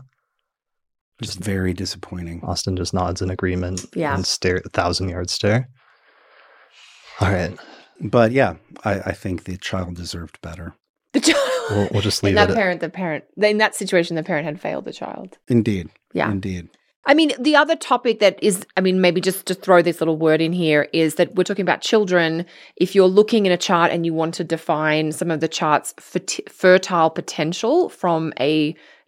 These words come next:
Speaker 3: physical conception perspective, that is something you would also look to the fifth house for.
Speaker 2: So fertility.
Speaker 3: Yeah,
Speaker 1: Yeah,
Speaker 3: fertility.
Speaker 1: well, and
Speaker 3: Yeah.
Speaker 1: also, like, what's your experience of being a parent
Speaker 3: Yes.
Speaker 1: gonna be
Speaker 2: Right.
Speaker 1: like?
Speaker 3: Yeah, attitude to parenting. Yeah, what kind of parent are you?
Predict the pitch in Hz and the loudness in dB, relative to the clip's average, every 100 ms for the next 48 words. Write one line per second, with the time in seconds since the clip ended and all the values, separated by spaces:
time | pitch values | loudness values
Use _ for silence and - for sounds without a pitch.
0 | _ - 190 196 190 160 156 143 151 - | _ 2 2 2 0 -2 -4 0 0 0
1 | 196 190 190 190 190 233 233 - 165 160 | -4 -4 0 0 0 -2 -4 -2 -2 -2
2 | 156 160 143 147 147 101 104 131 90 101 | -6 -8 -8 -8 -6 -6 -6 -6 -4 -6
3 | - - 196 - - - - - - - | -6 -14 -14 -14 -16 -16 -18 -14 -12 -12
4 | - - 107 - 98 - 87 87 107 _ | -10 -2 -2 0 0 0 0 -2 -6 _
5 | 180 120 - 180 123 - 147 143 135 131 | 0 0 2 2 2 2 4 6 4 4
6 | 175 160 - 151 123 107 98 92 - _ | 4 4 4 4 4 2 0 -2 -10 _
7 | - 101 98 98 104 92 - 95 92 87 | -12 -6 -6 -6 -8 -8 -6 -6 -6 -8
8 | 90 87 - 98 101 127 - _ - 147 | -8 -8 -8 -8 -6 -8 -12 _ 0 2
9 | 120 87 131 135 139 147 214 - 185 180 | 4 4 6 6 4 4 2 2 0 0
10 | 196 185 175 175 160 160 170 156 156 156 | 0 0 -2 -2 -2 -2 -4 -2 -2 0
11 | 156 156 160 165 - 151 - 131 147 147 | 2 2 0 -4 -4 -6 -4 -6 -4 -4
12 | 147 147 | -4 -6